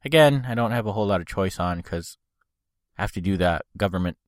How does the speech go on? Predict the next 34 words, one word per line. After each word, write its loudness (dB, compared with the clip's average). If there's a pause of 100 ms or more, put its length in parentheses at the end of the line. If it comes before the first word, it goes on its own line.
(160)
food -6
card 2
thing, 2
which -4
means -6
I -4
have -6
to -12
buy 0
everything -4
at -10
the -10
food -10
store, -8 (680)
which 0
is 2
either, 0 (240)
you -4
know, 2
microwave 0
or -6 (380)
stuff 0
like 0
lunch -2
meat, -8
which -12
my -6 (300)
tummy 2
is 0
particularly -4
sensitive -6
to -8
these -10
days. -8